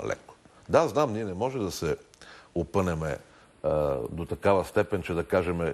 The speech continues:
както англичаните, „Напускаме Европейски съюз“, но можем да втвърдиме тона. И ето, пример, аз ви казвам, сега предстоят проектите за модернизация. Аз лично много се замисля,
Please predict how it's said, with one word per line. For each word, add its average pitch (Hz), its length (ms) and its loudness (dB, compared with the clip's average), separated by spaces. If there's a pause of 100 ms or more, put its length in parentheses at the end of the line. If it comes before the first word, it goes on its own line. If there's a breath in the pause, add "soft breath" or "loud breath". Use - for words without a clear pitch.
както 85 280 0
англичаните, 80 520 0
„Напускаме 78 520 -4
Европейски 69 540 -4
съюз“, - 280 -4 (680 loud breath)
но 117 180 4 (180)
можем 95 360 2
да 113 80 4
втвърдиме 104 420 2
тона. 101 280 2 (500 loud breath)
И 196 40 6
ето, 160 180 2
пример, 117 300 2
аз 95 160 2
ви 73 80 -10
казвам, 156 320 -2
сега 127 260 2
предстоят - 460 -2
проектите 92 420 0
за 82 120 -2
модернизация. 87 800 -2 (240 loud breath)
Аз 147 240 4
лично 147 200 -8
много 151 260 0
се 110 100 -4
замисля, 87 440 -2